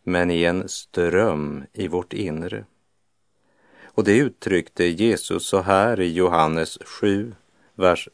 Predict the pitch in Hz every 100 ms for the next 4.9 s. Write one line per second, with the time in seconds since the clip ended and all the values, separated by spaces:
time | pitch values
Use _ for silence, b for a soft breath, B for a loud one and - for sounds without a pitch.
0 | _ 95 90 - 90 113 - - 82 82
1 | 80 78 82 85 92 104 87 104 107 _
2 | _ _ _ _ b b b b b 110
3 | 107 101 110 110 110 - 104 101 135 90
4 | 90 - 101 90 131 78 76 85